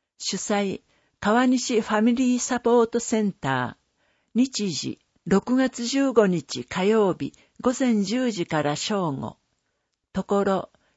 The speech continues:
キセラ川西プラザ二階大会議室。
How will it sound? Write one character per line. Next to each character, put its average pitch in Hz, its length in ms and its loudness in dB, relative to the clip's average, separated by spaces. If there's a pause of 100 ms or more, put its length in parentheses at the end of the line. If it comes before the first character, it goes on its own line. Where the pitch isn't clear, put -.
(120)
キ - 100 -8
セ 269 160 2
ラ 214 160 0
川 226 300 2
西 233 300 2
プ 254 120 -4
ラ 233 140 4
ザ 151 320 4
二 170 160 0
階 175 420 0
大 233 320 0
会 233 340 2
議 220 180 4
室。 - 440 -12